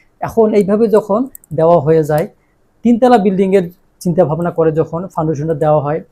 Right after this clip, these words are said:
দুই তলার কাজ শেষ হয়, এখন তিনতলা যাওয়ার সময় কিন্তু দ্বিধাদ্বন্দ্বে পড়ে যায়। অনেকে চিন্তা করে যে, "আমার যে রড আছে, এই রডে কি তিনতলা লোড সহ্য করবে কি করবে না?" এই নানান বিষয় নিয়ে কিন্তু মানুষের একটা মনের ভিতরে, আহ,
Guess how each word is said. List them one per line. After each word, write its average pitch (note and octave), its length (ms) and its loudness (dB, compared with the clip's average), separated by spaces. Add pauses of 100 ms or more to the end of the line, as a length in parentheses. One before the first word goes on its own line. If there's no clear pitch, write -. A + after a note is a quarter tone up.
(240)
দুই E3 160 -4
তলার E3+ 240 -2
কাজ E3 180 -2
শেষ D3 300 -8
হয়, G3 160 -4 (300)
এখন G#3+ 240 -6
তিনতলা A#3+ 600 2 (220)
যাওয়ার F3+ 280 2
সময় G#3 240 -2
কিন্তু G#3+ 400 -6 (260)
দ্বিধাদ্বন্দ্বে F#3 580 0
পড়ে D#3 240 2
যায়। B2 260 -4 (320)
অনেকে F#3 320 -2
চিন্তা F#3 260 -4
করে D3 360 -2 (320)
যে, D3+ 180 0
"আমার D#3 360 -2
যে D#3+ 160 0
রড D#3+ 220 2
আছে, D#3 240 -6
এই F3+ 220 -2
রডে F#3 240 -2
কি F#3+ 100 -8
তিনতলা E3 580 -6 (420)
লোড E3+ 180 2
সহ্য E3 280 -8
করবে D#3+ 380 -2
কি D#3+ 160 -14
করবে D3 320 -2
না?" D3+ 180 -4 (300)
এই B3 280 4
নানান G#3 400 0
বিষয় G#3 260 -2
নিয়ে G3 200 -2
কিন্তু F3 260 -4
মানুষের F3+ 360 -4
একটা F3 300 -6 (260)
মনের D#3 220 0
ভিতরে, D3+ 280 -2
আহ, D#3 720 -4